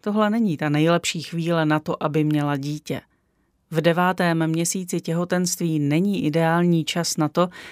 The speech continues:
aby vyrazila na cestu do Betléma a ještě kvůli takové hlouposti, jako je sčítání lidu. Fakt je Bůh? Fakt je v tom Bůh s námi? Proč na nás teda v Betlémě nikdo nečeká?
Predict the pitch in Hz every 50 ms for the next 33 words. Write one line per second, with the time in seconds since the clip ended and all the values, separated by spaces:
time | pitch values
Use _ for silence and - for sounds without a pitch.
0 | - - - - 170 175 165 175 196 214 208 202 220 233 226 208 185 185 180 -
1 | 233 226 - 233 190 196 190 196 202 196 - 151 139 143 143 139 143 143 - -
2 | - - - - 185 170 165 190 233 - - 262 247 - 220 233 240 233 214 214
3 | - 165 - - 214 214 214 190 170 151 160 160 151 151 - 185 180 - - -
4 | 202 196 196 190 180 - - 190 190 180 160 147 - - - - - - 165 160
5 | - 170 160 160 160 160 160 156 156 147 147 139 143 139 - - _ _ _ _
6 | _ _ _ _ _ _ _ _ _ _ - - - 180 175 - - - - -
7 | - 175 160 151 151 147 156 170 160 147 151 143 143 147 190 220 - - - -
8 | _ _ _ _ _ _ _ _ _ _ _ _ _ _ - - - 233 247 -
9 | - - 185 170 - - 175 165 156 139 143 156 175 190 190 - - - - 165
10 | 151 143 143 139 143 143 143 151 - - _ _ _ _ _ _ _ _ _ -
11 | - - - - - - 180 180 185 - - 214 196 196 196 196 196 - 214 214
12 | 214 190 165 165 160 - 170 175 185 196 196 196 190 185 175 175 180 208 208 214
13 | 220 - - 233 - - 160 143 - -